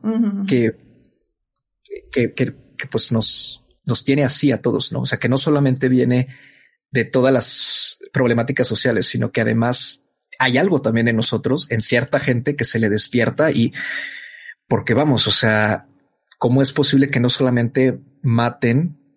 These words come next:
Speaker 2: a los pasajeros de un camión, sino que además de matarlos, haya que torturarlos, haya que mutilarlos, haya que hacerlos sufrir? ¿Con qué motivo? ¿Para qué fin? ¿No?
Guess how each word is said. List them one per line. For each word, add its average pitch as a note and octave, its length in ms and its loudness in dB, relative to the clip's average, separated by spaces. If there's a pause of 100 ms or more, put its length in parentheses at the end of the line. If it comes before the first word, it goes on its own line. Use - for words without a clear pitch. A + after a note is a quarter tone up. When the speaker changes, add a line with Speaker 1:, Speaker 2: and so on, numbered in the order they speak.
(220)
Speaker 2:
a B2+ 100 -2
los A2+ 160 0
pasajeros A#2+ 440 0
de C3 60 2
un B2 60 0
camión, B2 280 0
sino G#2+ 240 0
que B2+ 100 -2
además A#2 280 0
de D#3 60 0
matarlos, C3 520 0
haya A#2+ 180 2
que C#3 100 -2
torturarlos, B2 760 0
haya B2 160 0
que C#3+ 120 -4
mutilarlos, A#2 560 0
haya C3 120 2
que C3+ 80 -2
hacerlos C#3 400 2
sufrir? B2+ 380 2
¿Con A2 200 -2
qué B2+ 120 0
motivo? C3+ 480 0
¿Para G#2+ 200 -4
qué C3+ 120 -2
fin? C#3 400 -2
¿No? C#3 200 -4